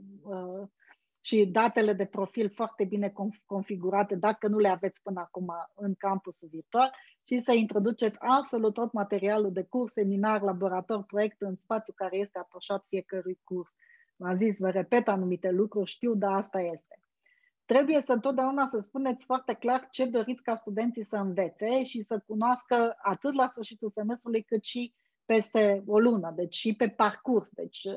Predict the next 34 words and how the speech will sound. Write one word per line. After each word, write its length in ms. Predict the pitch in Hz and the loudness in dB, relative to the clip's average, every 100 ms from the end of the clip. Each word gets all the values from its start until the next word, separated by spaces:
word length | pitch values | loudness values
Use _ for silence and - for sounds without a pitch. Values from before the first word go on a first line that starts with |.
| 170 | -6
învățarea 600 | 196 175 196 196 240 226 | -6 -2 0 0 -2 0
nu 100 | 226 | -2
se 120 | 240 | 0
întâmplă 380 | 262 233 240 233 | 0 0 0 0
doar 240 | 196 208 196 | 2 2 2
în 120 | 190 | 0
cele 200 | 202 190 | 0 -2
paisprezece 520 | - 208 202 180 - | 2 0 0 -8 -12
săptămâni 340 | 170 185 185 | -12 -10 -8
de 80 | 175 | -8
școală, 400 | 170 - 233 247 | -10 -6 -2 -2
ci 120 | 226 | -2
ea 180 | 208 226 | 0 0
trebuie 260 | 220 226 214 | -2 -4 -4
spartă 420 | - 220 214 202 | -2 -2 -2 -2
în 140 | 185 175 | -6 -8
bucăți. 400 | 170 170 185 - _ _ - _ _ | -18 -12 -12 -12 _ _ -20 _ _
Și 240 | - 240 | -4 -2
trebuie 360 | 240 269 262 302 | 2 2 4 2
să 140 | 254 | 0
creați 340 | 226 254 262 262 | -2 0 2 0
o 40 | |
pagină 480 | - 262 240 233 233 | 4 4 4 0 0
web 300 | 226 208 208 | 2 0 -2
în 160 | 202 185 | -8 -4
care 260 | 208 214 | -2 -2
să 120 | 214 226 | -2 -2
le 120 | 220 | -2
spuneți 500 | - - 330 220 180 | -4 -8 -2 -2 -4
acest 320 | 165 175 165 | -8 -8 -12
lucru, 320 | 165 - 170 - | -14 -16 -20 -6
ce 260 | 254 262 247 | 0 0 2
veți 260 | 247 - | -2 -2
face 340 | - 247 247 | -2 -2 -2